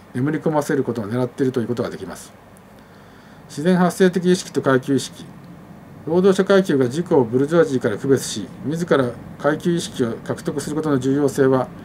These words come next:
ブルジョア社会において生ずる前述のような意識構造を理解することによって、極めて明らかとなりましょう。すなわち、ブルジョア社会において支配的な思想はブルジョア思想なのであって、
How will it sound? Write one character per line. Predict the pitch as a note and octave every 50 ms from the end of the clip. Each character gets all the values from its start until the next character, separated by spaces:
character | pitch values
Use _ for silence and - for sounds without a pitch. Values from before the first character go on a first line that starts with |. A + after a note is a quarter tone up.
| - - - - - - - -
ブ | C#3
ル | D3+ E3+
ジ | D#3+
ョ | F3
ア | E3
社 | F#3 F#3
会 | F#3 - D#3
に | C3+ C3
お | B2
い | B2 A#2+
て | - A#2+
生 | - C3+ B2
ず | A#2+ C3 C3
る | B2+ A2+
前 | B2+ C#3 D3+
述 | D#3 D#3+ - F3 D#3+
の | D#3+
よ | D#3+
う | D3+
な | C3 A#2
意 | A2+
識 | - - - -
構 | C#3 - D#3+ D#3+
造 | D3+ C#3 A#2+
を | A2+
理 | B2 C3
解 | - D#3 B2
す | - -
る | A#2+
こ | A#2+
と | A#2+
に | A2+ G#2
よ | F2+
っ | -
て、 | - - - G2 F#2 E2 - - - - - - - -
極 | - - D#3 F3
め | E3+ D#3
て | - C3
明 | A#2 A#2+ D#3+
ら | D#3+
か | D3+ C3
と | - G#2+
な | G2 G2+
り | G#2
ま | G#2+ F#2
し | - -
ょ | F2
う。 | E2 - - - - - - - - - - - - - - -
す | - -
な | E3+ F3+
わ | D#3 -
ち、 | - A#2+
ブ | A#2+
ル | C3+ D#3+
ジ | F3
ョ | F#3
ア | E3
社 | - F#3
会 | - - D#3+
に | C#3 C3
お | B2
い | A#2+
て | - G#2+
支 | - - D#3+
配 | D#3+ D#3
的 | D#3+ D#3+
な | D#3+
思 | D#3 D3
想 | C3+ - - D#3+ D3+
は | C3+
ブ | B2+ C3
ル | C#3+
ジ | D3 E3+
ョ |
ア | E3+
思 | D#3+
想 | D#3 - F3
な | C#3+ B2+
の | A2+ G#2+
で | G2 F#2+
あ | F2
っ |
て、 | - - - G2+ F#2+